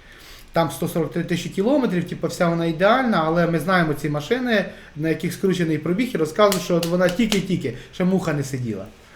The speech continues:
Але, ну, не суть. Яка нормальна ціна? Нормальна ціна, е, на ці машини, от якщо я до цього міг вам в попередніх випусках плюс-мінус сказати відразу,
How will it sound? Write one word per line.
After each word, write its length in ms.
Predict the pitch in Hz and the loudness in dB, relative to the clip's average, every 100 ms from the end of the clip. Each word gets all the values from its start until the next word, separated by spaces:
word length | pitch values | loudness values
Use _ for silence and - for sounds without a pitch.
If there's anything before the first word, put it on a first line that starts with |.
| - - - | -20 -20 -4
Але, 400 | 170 202 214 180 - - 156 | 4 8 10 8 2 -10 -2
ну, 160 | 180 | 2
не 140 | 196 214 | 6 6
суть. 260 | 202 - - - - - - - - - - - - - - - - - - - | 4 0 -4 -18 -20 -20 -20 -20 -20 -20 -20 -20 -20 -20 -20 -20 -20 -20 -16 -6
Яка 380 | 170 208 247 | 2 6 8
нормальна 540 | 220 170 170 196 202 175 | 6 4 4 4 4 2
ціна? 400 | 175 175 156 107 - - - - - - - - - | 0 -2 0 -4 -6 -18 -20 -20 -20 -20 -20 -14 -4
Нормальна 500 | 151 185 247 254 202 | 0 4 4 4 2
ціна, 600 | - 180 208 254 269 - | 2 0 4 4 4 2
е, 420 | 202 196 190 180 | 6 8 8 6
на 180 | 170 180 | 4 2
ці 180 | 185 214 | 2 0
машини, 560 | 175 160 - 285 240 180 | 2 0 2 4 2 0
от 60 | 165 | -2
якщо 220 | 180 214 | 2 4
я 60 | |
до 120 | 170 175 | 4 2
цього 220 | 226 190 | 4 6
міг 180 | 170 143 139 | 4 0 -2
вам 200 | 151 135 - | -4 -4 -8
в 200 | 123 117 | -14 -14
попередніх 600 | - 165 156 185 170 147 | -4 -2 4 6 6 2
випусках 420 | 170 151 139 139 123 | -4 -4 -6 -6 -6
плюс-мінус 480 | 170 160 175 135 127 | -6 -2 -2 -2 -2
сказати 460 | 143 143 139 127 | -4 0 -2 -2
відразу, 500 | 127 185 285 349 190 | -4 0 2 2 -2